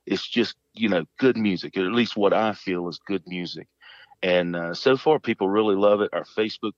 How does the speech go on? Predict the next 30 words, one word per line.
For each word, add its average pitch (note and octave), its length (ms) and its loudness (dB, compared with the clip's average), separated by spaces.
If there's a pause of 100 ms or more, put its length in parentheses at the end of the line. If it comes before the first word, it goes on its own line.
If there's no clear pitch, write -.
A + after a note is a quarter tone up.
page, G#2 320 -2
Creek A2+ 280 -8
Don't G2 220 -2
Rise G2 280 -4
Band F#2+ 340 -4
on E2 120 -6 (100)
Facebook, F2+ 420 -2 (420)
is G2+ 120 -4
where A2 120 0
we G#2 80 -2
do F#2+ 100 0
most A#2+ 320 2
of F2+ 80 -4
our F2+ 120 2
traffic. A2+ 580 -2 (400)
And, F2+ 320 -2
uh, E2+ 120 -4
we've G2 160 -6
got F#2+ 220 4
over, F#2+ 200 0
well G2 240 0
over F2 160 -2
ten G2 280 -6
thousand F#2+ 460 -2
followers F#2 460 -2
there. F#2+ 380 -2 (560)
Um, D#2+ 440 -6
our F2 200 0
website G2+ 680 2
is - 160 -12